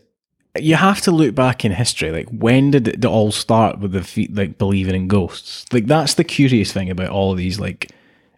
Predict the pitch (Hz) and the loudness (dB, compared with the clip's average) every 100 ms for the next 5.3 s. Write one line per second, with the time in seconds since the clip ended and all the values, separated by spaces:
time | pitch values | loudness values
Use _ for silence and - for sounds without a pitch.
0 | _ 101 98 95 92 87 - 110 95 - | _ 0 2 2 0 -2 -2 0 0 0
1 | 98 98 101 - 98 92 92 90 90 95 | -2 -2 -4 -2 0 2 0 0 -2 -6
2 | - 101 95 90 101 92 92 92 90 - | -4 0 0 0 -2 -2 -2 -2 -4 -4
3 | 98 98 - 113 117 170 185 156 101 120 | -4 -4 -6 -2 2 2 2 0 0 -2
4 | 113 151 131 135 113 101 104 107 92 - | 2 4 4 4 2 0 -2 -4 -8 -4
5 | 110 110 107 | -2 0 -2